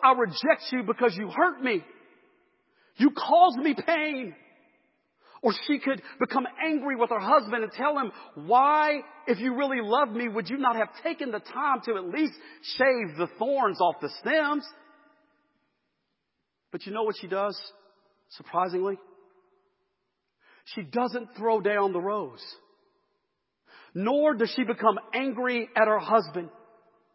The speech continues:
But she continues to hold the rose by the stem in spite of her pain, because she knows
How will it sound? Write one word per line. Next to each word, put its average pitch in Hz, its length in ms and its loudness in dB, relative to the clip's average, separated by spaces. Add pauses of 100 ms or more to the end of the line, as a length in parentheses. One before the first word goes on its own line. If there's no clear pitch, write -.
(640)
But 160 120 -20
she 202 140 -8
continues 175 580 -8
to 165 60 -10
hold 180 340 -8
the 156 80 -10
rose 151 480 -6
by 147 180 -8
the 135 120 -14 (100)
stem 143 340 -10 (340)
in 151 120 -10 (180)
spite 185 420 -8 (280)
of 156 100 -10
her 160 140 -6
pain, 185 540 -8 (220)
because 160 300 -4 (160)
she 247 160 -2
knows 269 680 -2